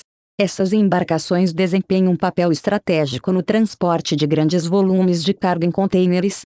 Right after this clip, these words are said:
fortalecendo o modal hidroviário no interior do país e ampliando a capacidade logística da Transpetro na região norte. Já em Santa Catarina, o estaleiro Indústria Naval Catarinense, na cidade de Navegantes,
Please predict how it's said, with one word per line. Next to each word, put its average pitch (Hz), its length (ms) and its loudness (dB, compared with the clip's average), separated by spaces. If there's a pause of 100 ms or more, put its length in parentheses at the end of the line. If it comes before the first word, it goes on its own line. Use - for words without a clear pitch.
(140)
fortalecendo 202 800 0
o 185 40 2
modal 190 420 2
hidroviário 175 560 2
no 170 80 2
interior 160 460 0
do 156 100 -2
país 160 380 0
e 220 80 2
ampliando 180 560 2
a 185 40 -2
capacidade 160 760 0
logística 147 640 0
da 180 100 0
Transpetro 196 680 0
na 190 120 2
região 170 440 0
norte. 135 460 0 (400)
Já 196 180 0
em 175 120 2
Santa 147 420 -2
Catarina, 170 600 0 (200)
o 208 80 2
estaleiro 175 540 0
Indústria 165 500 0
Naval 175 460 0
Catarinense, 170 800 0 (240)
na 175 140 2
cidade 151 500 0
de 185 100 -2
Navegantes, 190 720 -2